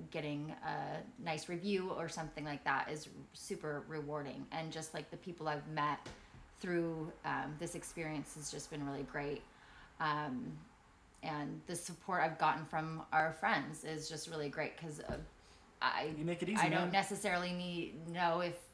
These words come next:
Speaker 1: it would have been possible without the support of Ryan and all of our friends. And, you know, just, and that's the thing, kinda going back to, like,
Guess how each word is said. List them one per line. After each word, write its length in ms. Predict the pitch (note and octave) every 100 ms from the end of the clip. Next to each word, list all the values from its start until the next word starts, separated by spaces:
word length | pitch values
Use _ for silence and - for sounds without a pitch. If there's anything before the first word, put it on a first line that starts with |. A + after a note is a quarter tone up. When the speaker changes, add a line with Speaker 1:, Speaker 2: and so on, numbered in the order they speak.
| -
Speaker 1:
it 140 | D#3
would 100 | D#3+
have 60 | D#3
been 140 | D#3
possible 480 | D3+ - D#3+ E3 C#3+
without 460 | D3 D3 C#3+ C#3 - -
the 80 | -
support 440 | D#3 - - D3+ -
of 180 | C#3+ C#3+ C#3+ - -
Ryan 440 | D#3 D3 C#3+ C3+ -
and 260 | C#3 C#3+ -
all 100 | C#3+
of 100 | D3
our 140 | - D#3+
friends. 540 | - D3+ - D3 - -
And, 400 | D3 C#3 C3+ - - - - - -
you 80 | E3
know, 160 | C#3+ C#3+
just, 320 | C#3+ C3+ - - - - -
and 100 | E3
that's 180 | F3 F3
the 100 | F#3
thing, 260 | E3+ F3+ E3
kinda 180 | E3+ D#3
going 240 | D3+ D3
back 220 | D3 D3 -
to, 100 | D#3+
like, 180 | C3+